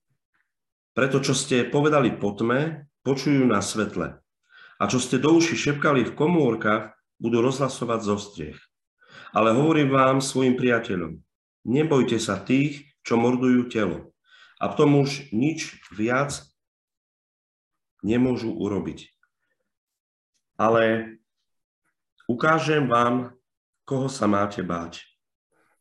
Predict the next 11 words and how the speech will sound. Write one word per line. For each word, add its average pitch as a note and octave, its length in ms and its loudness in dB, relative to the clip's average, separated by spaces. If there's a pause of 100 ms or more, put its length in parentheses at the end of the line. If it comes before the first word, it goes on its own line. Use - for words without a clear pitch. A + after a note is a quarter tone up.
(960)
Bojte B2+ 320 0
sa A2 160 -2
toho, D3 400 2
ktorý, B2 300 0
keď G2+ 260 -2
zamordoval, C3 800 0
má A2 160 2
moc A2+ 320 0
uvrhnúť A#2 400 0
do F#2 200 -4
pekla. B2+ 500 -2